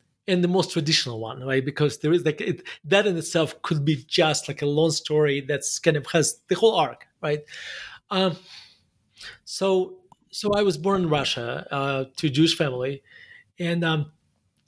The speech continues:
I grew, spent my, the first eighteen years of my life in Murmansk. Most people would not recognize the name unless I tell them,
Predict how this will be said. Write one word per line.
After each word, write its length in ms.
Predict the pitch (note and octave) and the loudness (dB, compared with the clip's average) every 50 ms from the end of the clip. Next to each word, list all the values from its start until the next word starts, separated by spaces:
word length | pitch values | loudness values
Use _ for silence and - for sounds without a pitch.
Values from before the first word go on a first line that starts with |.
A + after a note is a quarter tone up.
| - - - | -20 -6 -2
I 100 | E3+ E3 | 0 0
grew, 280 | D3 B2+ D3 D#3+ F3 - | 0 0 0 -2 -2 -2
spent 300 | - - - G3+ G#3 G3 | -4 -2 -2 -2 0 2
my, 300 | F#3 F3 D#3+ D3+ D3+ - - _ - D3 | 2 2 0 0 -2 -6 -12 _ -8 -4
the 80 | D3 D3+ | -4 -4
first 340 | - - F#3 F#3+ F#3 F#3 F3+ | 0 2 2 2 2 2 0
eighteen 220 | E3 E3 E3+ D#3+ | -2 0 0 0
years 200 | D3+ D3+ D3 D3+ | 2 2 2 2
of 60 | D#3 | 0
my 100 | C#3+ C#3+ | 0 0
life 360 | C3+ C3 B2+ B2 A#2+ A#2+ - | 2 2 0 0 -2 -4 -6
in 100 | C3 B2+ | -4 0
Murmansk. 640 | C3 C#3 C#3 B2+ B2 A#2+ C3+ B2+ A#2 - - - - - _ _ - - - - - - _ _ | 2 4 4 4 2 -2 -6 -10 -10 -8 -8 -10 -10 -16 _ _ -20 -20 -20 -20 -20 -20 _ _
Most 400 | E3+ D#3+ E3+ F3 F#3 F3 F3+ - | -2 2 2 4 2 2 0 -2
people 280 | - F3 F3 F3 D#3 C#3+ | -2 0 2 2 2 2
would 180 | C3 C#3 C3 C3 | 0 0 0 2
not 180 | D3+ D3 C#3 | 2 2 2
recognize 440 | C#3+ C#3+ - C3 C#3+ D3+ D3+ C3 - | 0 -2 -4 -2 0 0 0 0 -2
the 80 | D3 C#3 | -2 0
name 380 | D3+ F#3 F3+ D#3 D3+ D3 D3 - | 2 2 4 4 2 0 -2 -4
unless 400 | - D#3+ D3 D3+ D#3 D#3 D3+ D3+ | -4 0 2 4 4 4 2 2
I 60 | D#3+ D3 | 0 -2
tell 320 | D3+ - D3+ D3+ C#3+ D3 | -2 -2 0 2 2 2
them, 220 | D3 C#3 C3+ A#2 | 2 0 -2 -4